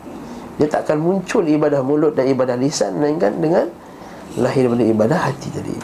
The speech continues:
Kerana cinta, takut, harap, redha. Ini semua menyebabkan orang tu, ha, itu datangnya rasa bahagia oleh Nabi sallallahu alaihi wasallam. Lepas tu sebagian para ulama, dia kata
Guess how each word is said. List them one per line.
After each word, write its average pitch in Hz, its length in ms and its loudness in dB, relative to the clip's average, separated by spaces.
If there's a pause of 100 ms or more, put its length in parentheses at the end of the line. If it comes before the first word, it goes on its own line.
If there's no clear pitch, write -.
(440)
Kerana 160 180 2
cinta, 185 540 0
takut, 180 500 -2
harap, 170 480 0
redha. 147 460 0 (760)
Ini 220 220 2
semua 226 260 2
menyebabkan 196 320 2
orang 202 240 2
tu, 269 140 -2 (1400)
ha, - 400 -4
itu - 220 -2
datangnya 143 420 2
rasa 208 300 0 (680)
bahagia 117 580 -2 (280)
oleh 117 160 -2
Nabi 113 420 0
sallallahu 107 540 -2
alaihi 143 340 2
wasallam. - 540 -4
Lepas - 420 -8
tu 170 80 4
sebagian 139 240 2
para 127 220 2
ulama, 127 420 2 (2000)
dia 143 220 4
kata 147 120 2